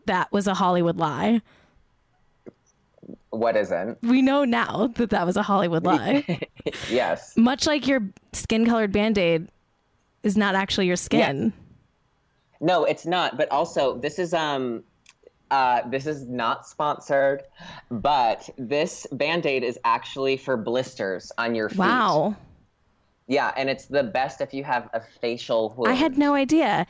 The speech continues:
Speaker 1: Hey, sponsor us, blister Band-Aids.
Speaker 2: <laughs> Spo-, yes, please sponsor us, Vons generic brand
Speaker 1: Please.
Speaker 2: blister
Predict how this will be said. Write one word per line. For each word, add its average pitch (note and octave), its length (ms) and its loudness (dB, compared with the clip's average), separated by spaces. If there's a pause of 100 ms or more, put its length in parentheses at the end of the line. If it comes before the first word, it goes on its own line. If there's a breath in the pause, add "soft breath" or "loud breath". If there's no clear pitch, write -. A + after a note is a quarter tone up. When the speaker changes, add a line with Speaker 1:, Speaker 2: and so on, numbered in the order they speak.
(180 loud breath)
Speaker 1:
Hey, D4+ 180 2
sponsor B3+ 520 0
us, F#3+ 200 0
blister F#3+ 440 0
Band-Aids. F#3 800 2
Speaker 2:
<laughs> - 680 -14
Spo-, D#3+ 840 -2
yes, D3+ 340 0
please F3 260 0
sponsor D3+ 400 -2
us, B2+ 300 0
Vons A#2+ 640 -2
generic A2 680 -2
brand A2 340 2
Speaker 1:
Please. A3 380 2
Speaker 2:
blister - 400 -2